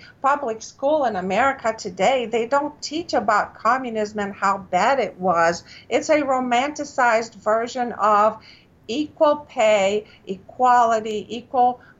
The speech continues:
prom-, promotion and treatment of women and all, uh, such things, which are totally untrue. Uh, so when you're telling children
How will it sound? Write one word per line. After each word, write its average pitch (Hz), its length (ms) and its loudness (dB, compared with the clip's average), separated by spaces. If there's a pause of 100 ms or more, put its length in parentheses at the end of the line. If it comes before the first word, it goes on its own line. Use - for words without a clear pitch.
(140)
prom-, 208 300 -6 (100)
promotion 233 680 -2
and 202 140 -6
treatment 208 540 -8
of 190 260 -2
women 220 440 0
and 190 240 -2
all, 220 400 2 (420)
uh, 208 160 4
such 277 400 0
things, 226 500 -4
which 214 300 -4
are 214 180 0
totally 320 420 -2
untrue. 240 760 -2 (520)
Uh, 214 220 2
so 240 300 2 (100)
when 247 260 0
you're 233 140 -4
telling 320 480 0
children 269 560 -2